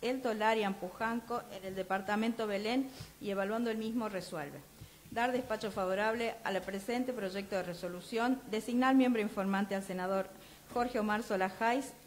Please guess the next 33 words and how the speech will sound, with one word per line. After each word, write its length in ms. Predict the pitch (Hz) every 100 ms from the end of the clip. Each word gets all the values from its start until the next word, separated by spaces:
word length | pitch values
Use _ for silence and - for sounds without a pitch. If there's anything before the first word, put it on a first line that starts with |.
| - -
recomendar 720 | 262 262 247 214 220 233 247
al 160 | 220
cuerpo 400 | - 214 240 240
dar 160 | 214 202
su 80 | 202
aprobi-, 360 | 185 180 180 180 196
aprobación 560 | 185 196 190 196 214
sin 180 | 220 226
modificaciones, 880 | 208 180 - 160 160 151 - 165 -
dado 220 | 208 240 247
en 60 |
la 80 | 208
sala 220 | 202 190
de 120 | 180
comisiones 540 | 180 185 190 247 247 247
a 80 | 202
los 120 | 185
cinco 320 | 220 226 208
días 220 | 202 202
del 120 | 180
mes 180 | 180 185
de 100 | 190
agosto 440 | 175 185 185 220 208
del 140 | 180
año 200 | 180 175
dos 200 | 165 165
mil 180 | 175 170
veinte. 400 | 151 131 131 - - - - -
Firma 340 | 247 247 254
José 280 | 262 226 220
Misael 460 | 226 - 196 185 180
Alanís 360 | - 175 196 196
Andrada, 540 | 196 190 214 220 214